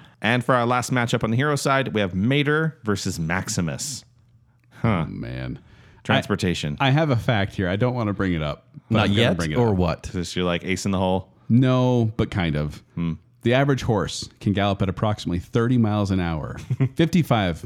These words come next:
Speaker 2: is the fastest maximum speed a horse can go.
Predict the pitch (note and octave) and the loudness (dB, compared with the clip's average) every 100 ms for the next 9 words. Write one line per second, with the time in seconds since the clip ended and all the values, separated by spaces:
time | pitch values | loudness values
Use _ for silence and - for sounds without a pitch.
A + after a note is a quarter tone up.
0 | - G#2 F#2+ F#2 - A2+ F#2+ - D2+ F2 | -6 -2 -2 -2 0 0 0 -4 -2 -2
1 | D#2+ - D#2 - D#2 C#2 - C#2 - C#2+ | -2 -2 -4 -2 -6 -6 -8 -8 -8 -8
2 | D2 C2 A1 | -6 -6 -8